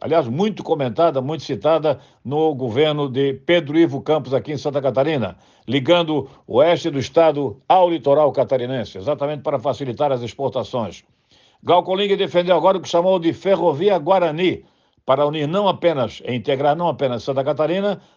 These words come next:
mas também buscar a união com o Paraguai, grande produtor e exportador de milho e soja, dois insumos básicos considerados vitais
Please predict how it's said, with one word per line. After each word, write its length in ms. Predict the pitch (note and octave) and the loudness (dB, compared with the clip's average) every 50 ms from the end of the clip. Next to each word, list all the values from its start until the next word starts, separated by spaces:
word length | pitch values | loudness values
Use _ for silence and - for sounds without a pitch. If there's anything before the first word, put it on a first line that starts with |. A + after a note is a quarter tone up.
| _ - | _ -2
mas 240 | A#2+ E3+ F3+ - | 0 0 0 0
também 480 | - F3+ D3 C3+ D3 D#3 E3+ F3+ E3+ C3+ - _ _ _ - | 0 -2 0 0 0 0 -2 -2 -4 -6 -12 _ _ _ -6
buscar 400 | B2+ C#3+ - - - E3+ E3 D#3 | -4 -4 -2 0 2 2 4 4
a 40 | D#3+ | 2
união 360 | E3 D3 D3 E3 F3 F3 E3+ | 0 -2 -2 -2 0 -2 -2
com 200 | C#3 D#3 E3 D3+ | 0 2 2 2
o 60 | C3 | 2
Paraguai, 720 | G2+ - E3 E3+ D#3+ D#3 D3 B2 C3+ C#3 B2+ A2 - E2+ - _ _ _ | 2 2 2 2 2 2 0 2 2 2 2 2 -2 -6 -16 _ _ _
grande 380 | - F2 A2+ D3 D#3+ E3+ E3 D#3+ | -8 -2 2 4 4 4 4 2
produtor 520 | - D3+ D#3 D#3 D3 C3+ C#3 D#3+ E3 D#3+ | 0 -2 -2 -2 -2 -2 -2 -2 -2 -2
e 20 | |
exportador 580 | D3 - - D#3 D3+ C3 D#3 D3 B2+ C3+ B2+ A#2+ | -2 -4 -4 -4 -2 0 0 0 0 0 -2 -2
de 100 | A#2 C3+ C3+ | -2 -4 -2
milho 240 | D3+ F3 G3 G3+ G3+ | 0 0 2 2 2
e 60 | F#3+ | 2
soja, 440 | - - E3+ E3 D#3 C#3 D#3 D#3 C#3+ - _ _ _ _ _ | 2 2 2 2 4 4 2 0 -2 -4 _ _ _ _ _
dois 460 | - G#2+ F#2+ F3 G3+ G#3+ G3+ E3+ D3+ | -16 -4 2 4 6 6 6 4 2
insumos 480 | E3 D3 A2+ - - F3+ F3+ E3 C#3 A#2+ | -2 -6 -4 -4 -4 -2 -2 -2 -2 0
básicos 480 | A#2 B2 E3 E3 E3 D#3+ D#3 D3+ C3+ | 2 4 4 4 4 2 0 -4 -4
considerados 600 | - D#3 D#3 C#3 - D3 D3 D#3+ D#3+ D3 B2+ A#2+ | -2 -2 -2 0 2 2 4 4 4 4 2 -2
vitais 640 | G#2+ G#2 D3+ F3+ - - D3+ D3+ D#3 D3+ C#3+ C#3 | -6 -2 -2 -2 0 2 4 4 4 2 0 -4